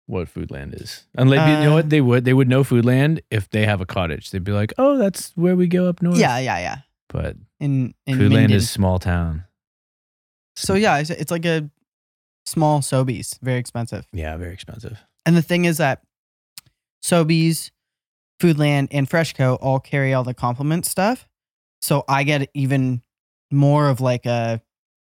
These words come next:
Speaker 2: uh, understanding of how much we save because, you know, Freshco or Sobeys and Foodland, I'm paying, like, eight, um,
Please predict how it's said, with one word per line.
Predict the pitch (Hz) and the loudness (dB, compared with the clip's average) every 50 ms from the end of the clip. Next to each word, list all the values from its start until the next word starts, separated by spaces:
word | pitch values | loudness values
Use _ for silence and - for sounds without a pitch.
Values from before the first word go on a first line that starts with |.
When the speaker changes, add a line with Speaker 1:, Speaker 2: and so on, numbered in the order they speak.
| - - - _ _ _ | -20 -20 -20 _ _ _
Speaker 2:
uh, | - 123 120 113 113 107 - - | -4 -2 0 0 -2 -2 -2 0
understanding | 135 135 127 - - - 131 120 123 127 | 0 0 0 0 -2 -2 -2 0 0 0
of | 127 113 | 0 0
how | 127 123 | 0 0
much | 123 123 120 - - | 0 -2 -4 -6 -6
we | 117 113 | -6 -6
save | - - 110 117 131 156 160 156 | -4 -4 -2 -2 -2 -2 -2 -4
because, | 143 127 - - 123 117 117 120 117 - - - _ _ _ _ _ _ _ _ _ - | -6 -6 -2 -2 0 0 0 -2 -4 -8 -10 -12 _ _ _ _ _ _ _ _ _ -2
you | 143 135 | 0 0
know, | 123 117 117 117 | 0 0 -2 -4
Freshco | - - - 147 139 - - - 156 147 139 135 - | -4 -2 0 0 0 -2 -2 0 0 2 2 0 0
or | 143 135 131 127 | 0 0 0 0
Sobeys | 117 - - 147 143 139 143 143 139 127 - - | -2 0 0 2 2 4 4 2 2 0 -2 -2
and | 131 135 131 131 127 127 123 120 - - _ _ _ | -2 0 0 0 0 -2 -4 -6 -8 -12 _ _ _
Foodland, | - 160 156 131 143 135 131 131 123 127 | 0 0 2 2 2 2 2 2 0 0
I'm | 123 120 | -2 -2
paying, | - - 127 123 123 123 123 | -2 0 0 0 0 0 0
like, | 123 117 113 - _ _ _ _ _ _ _ _ _ _ _ _ _ _ _ _ _ | -2 -2 -4 -6 _ _ _ _ _ _ _ _ _ _ _ _ _ _ _ _ _
eight, | - 151 151 147 - _ - 143 - - | 0 2 2 2 0 _ -8 -8 -4 0
um, | 139 131 127 123 120 117 117 113 110 113 117 | 0 2 2 2 0 0 -2 -2 -4 -6 -8